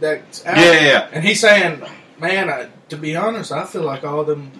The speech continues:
Speaker 1: lower teams should just battle it out and that be it," 'cause they were sitting at number one.
Speaker 2: That's right,
Speaker 1: And they were
Speaker 2: that's
Speaker 1: in the
Speaker 2: right.
Speaker 1: bubble.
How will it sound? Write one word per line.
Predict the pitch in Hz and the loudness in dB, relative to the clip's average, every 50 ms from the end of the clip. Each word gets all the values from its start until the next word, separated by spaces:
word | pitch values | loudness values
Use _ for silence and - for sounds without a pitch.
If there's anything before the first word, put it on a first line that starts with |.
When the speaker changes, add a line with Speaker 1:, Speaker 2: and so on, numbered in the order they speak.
| - - _ _ _ _ _ | -20 -20 _ _ _ _ _
Speaker 1:
lower | 135 160 190 208 190 | -4 -2 -2 -2 -4
teams | 190 - 160 151 151 151 143 | -6 -6 -6 -6 -6 -6 -8
should | - 139 135 | -10 -12 -12
just | 139 127 123 | -16 -12 -10
battle | 147 147 156 160 156 147 143 143 147 | -6 -6 -4 -4 -2 -4 -4 -4 -4
it | 147 | -4
out | 151 156 156 - 143 | -4 -4 -4 -6 -8
and | 143 139 139 131 127 127 - _ _ _ _ _ | -12 -14 -14 -16 -18 -20 -20 _ _ _ _ _
that | - 151 147 151 - 147 | -8 -6 -6 -4 -4 -4
be | 151 156 180 | -4 -2 -2
it," | 180 180 - | -2 -4 -6
'cause | 156 143 135 | -10 -6 -4
they | 165 170 | -4 -4
were | 160 | -4
sitting | 147 - 160 151 139 - | -6 -4 -6 -6 -6 -6
at | 135 - 143 | -14 -4 -2
number | - - 131 | -2 -2 -2
one. | 127 139 165 190 190 143 120 - - | -6 -10 -10 -10 -10 -10 -12 -6 -2
Speaker 2:
That's | 127 131 131 131 127 - - - - | 2 4 4 4 4 2 -2 -8 -8
right, | - 180 85 - 170 151 | -4 -4 -4 -2 -4 -4
Speaker 1:
And | 151 165 | -2 0
they | 170 | 0
were | 165 | 0
Speaker 2:
that's | 160 151 147 | 0 -2 -2
Speaker 1:
in | 139 | -4
the | 131 | -4
Speaker 2:
right. | - 156 | -2 -2
Speaker 1:
bubble. | 175 202 196 151 117 - - | 0 0 -2 -2 -6 -10 -10